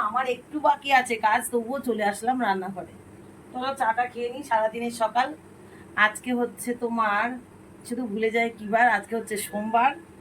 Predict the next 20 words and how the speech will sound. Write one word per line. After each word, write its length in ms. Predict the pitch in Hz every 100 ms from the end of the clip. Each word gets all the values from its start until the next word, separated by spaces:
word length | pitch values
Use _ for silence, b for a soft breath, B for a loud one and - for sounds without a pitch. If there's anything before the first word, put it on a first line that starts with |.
| - - - 190
আর 100 | 190 -
সোমবারের 440 | 220 220 226 233 220
ব্লগ 180 | 214 220 -
স্টার্ট 220 | 226 220 240
করলাম। 260 | 247 269 277
এখন 160 | 202 220 208
আটটা 240 | 214 - 254
বাজে, 240 | 254 233 311 - - B B B - - 190
আর 80 | 185 208
আজকে 220 | 233 - 302 247
উল্টো 220 | 196 190
রথ। 180 | 175 - - - - - - 202
আগের 220 | 214 247
রাতে 160 | 254 247
কিন্তু 260 | 247 240 233 -
পেটে 220 | 214 226 247
ব্যথায় 340 | 247 240 240 220
উঠতে 160 | 208 214
পেরেছিলাম 420 | 220 214 220 214
না, 60 | 226